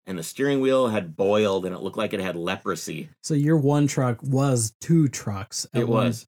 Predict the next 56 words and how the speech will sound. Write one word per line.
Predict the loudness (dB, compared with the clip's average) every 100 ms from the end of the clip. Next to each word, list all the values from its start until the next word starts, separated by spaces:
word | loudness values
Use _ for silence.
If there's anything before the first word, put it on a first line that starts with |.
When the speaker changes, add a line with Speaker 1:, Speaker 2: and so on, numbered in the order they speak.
| -6
Speaker 2:
point. | -4 -4 -8 -6
Speaker 1:
Yeah, | -2 0
it | 2
was | 0
a |
white | 0 2 2 2
one | 2 2
and | 0
a |
blue | 0 0
one, | 0 -2 -6 -6
and | -2
then | 0
it | 0
had |
Speaker 2:
Nice. | 0
Speaker 1:
been | -2
painted | -2 -2 -2 -2
this | -4 -6 -12 _ _
copper | -8 -6 -6 -8 -10
gold. | -8 -6 -4 -6 -8 -14 _ _ _ _ -20 -20 _ _ _
Now | -4 -2
it | -2
was, | -6
like, | -8
flat, | -12 -10 -8 -8 -10 _
you | -10
know, | -6
Speaker 2:
Yeah. | -4
Speaker 1:
it |
was | -6 -10
just | -12 -12
no | -10 -10
paint. | -10 -14 -16 _ _ _ _ _ -4
And | 0
the | 0
steering | 0 2 2
wheel | 4 2
looked | 2
like | 0 0
it |
had | 0 0
leprosy. | -2 -4 -6 -6 -6 -8 _ _ _ -10
It | -4
was | -4
just | -4 -6
all | -4 -2
boiled. | -2 0 0 0 -2 -4
It | -8
just | -4 -4 -2
looked, | -2 -2
and | -4
the | -4
dash | -2 -2 -2 -6 -16 _ _ _
basically | -4 -2 -2 -2
was | -2 -6 -10 -10